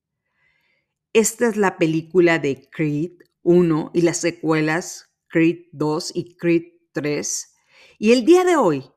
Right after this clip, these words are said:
para engalanar este episodio,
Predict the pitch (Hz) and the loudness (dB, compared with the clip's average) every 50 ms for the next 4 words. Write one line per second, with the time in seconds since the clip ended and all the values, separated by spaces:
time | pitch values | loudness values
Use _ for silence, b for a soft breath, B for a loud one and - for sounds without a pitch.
0 | _ _ _ _ _ _ 196 175 175 175 165 170 175 170 165 165 165 175 170 170 | _ _ _ _ _ _ -6 -4 -4 -4 -4 -4 -4 -4 -4 -4 -4 -4 -4 -4
1 | 165 165 165 180 196 220 240 240 240 220 - - - 196 190 - 175 156 - - | -4 -4 -4 -2 -2 0 0 0 0 0 -2 -2 -2 -4 -4 -4 -8 -10 -6 -6
2 | 165 156 147 143 143 139 135 131 - | -4 -4 -4 -4 -4 -4 -6 -8 -10